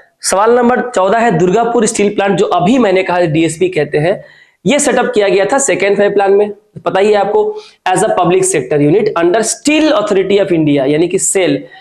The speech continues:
Steel Authority of India Limited के अंदर ही दुर्गापुर स्टील प्लांट की स्थापना हुई second फाइव प्लान में। पूछा है किस नदी के किनारे है,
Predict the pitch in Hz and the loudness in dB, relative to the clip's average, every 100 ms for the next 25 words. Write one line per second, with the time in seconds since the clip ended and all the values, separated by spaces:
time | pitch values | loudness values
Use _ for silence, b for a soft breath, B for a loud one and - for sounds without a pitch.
0 | B 165 - 214 233 277 269 180 185 190 | B -6 -4 0 2 2 0 -2 0 0
1 | 190 220 208 185 180 208 185 175 180 185 | 0 0 2 2 2 2 2 2 0 0
2 | 185 170 180 202 170 156 170 170 175 - | 0 0 0 0 0 -2 -4 -2 -4 -4
3 | 165 165 160 160 160 151 147 151 151 175 | -6 -2 -2 -2 -4 -4 -2 -2 0 -2
4 | 156 147 165 175 - 147 147 202 262 B | -2 -2 -2 -2 -4 -2 0 0 0 B
5 | B B 180 196 214 214 - 214 170 143 | B B -2 0 -2 -2 -4 -2 0 0
6 | 139 143 - 135 117 - - - | 0 -2 -4 -4 -4 -6 -12 -16